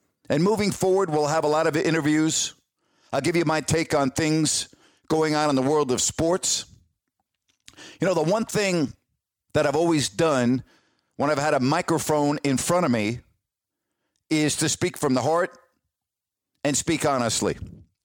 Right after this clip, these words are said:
And the one thing that has bothered me more than anything over the last three months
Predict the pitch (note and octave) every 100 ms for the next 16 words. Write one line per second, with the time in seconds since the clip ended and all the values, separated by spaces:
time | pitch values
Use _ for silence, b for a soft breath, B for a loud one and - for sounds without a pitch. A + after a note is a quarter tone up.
0 | _ _ _ _ _ _ _ _ - D3
1 | D3+ F#3 B3 A3+ A3 F#3+ C#3+ C3 D#3 F#3
2 | F3 E3 D#3 D#3 D#3+ C#3 D3 D#3 B2+ B2
3 | B2+ A#2 B2 D3 C#3 - C3+ D3+ C3+ C3+
4 | F2+ - -